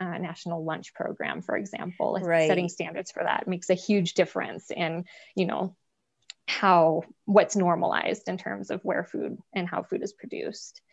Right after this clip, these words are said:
Speaker 1: And
Speaker 2: Right.
Speaker 1: then for, yeah. So, and then for on farms, we would like to see, uh, reduced stocking densities and eliminating the use of cages and crates.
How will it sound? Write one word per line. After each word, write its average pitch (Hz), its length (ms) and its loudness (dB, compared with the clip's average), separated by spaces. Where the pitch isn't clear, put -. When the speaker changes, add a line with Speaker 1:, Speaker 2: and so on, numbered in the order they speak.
Speaker 1:
And 226 140 6
Speaker 2:
Right. 233 60 6
Speaker 1:
then 226 180 6
for, 214 640 -4
yeah. 226 460 4
So, 240 300 8
and 254 200 8
then 285 180 10
for 233 600 6
on 214 440 6
farms, 220 460 6
we 190 440 2
would 196 180 0
like 185 180 4
to 196 80 -4
see, 180 640 -2
uh, 170 180 0
reduced 185 300 0
stocking 180 380 -2
densities 180 720 -2
and 170 120 0
eliminating 170 560 -2
the 165 80 -2
use 170 160 -6
of 175 100 -6
cages 175 380 -6
and 175 100 -6
crates. - 540 -6